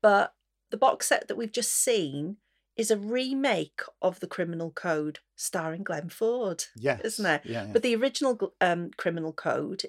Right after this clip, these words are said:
Speaker 1: is, uh, nineteen thirty. It was directed by Howard Hawks as well. And one of the stars of it was Boris Karloff.
Speaker 2: Mm-hmm.
Speaker 1: Not in a horror role. And Boris Karloff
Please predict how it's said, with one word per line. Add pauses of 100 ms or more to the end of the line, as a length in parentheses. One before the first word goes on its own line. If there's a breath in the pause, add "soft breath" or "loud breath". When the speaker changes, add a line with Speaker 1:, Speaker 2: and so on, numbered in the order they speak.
Speaker 1:
is,
uh,
nineteen
thirty.
It (300)
was
directed
by
Howard
Hawks
as
well. (800 loud breath)
And
one
of
the
stars
of
it
was
Boris
Karloff.
Speaker 2:
Mm-hmm. (480 loud breath)
Speaker 1:
Not
in
a
horror
role. (100)
And
Boris
Karloff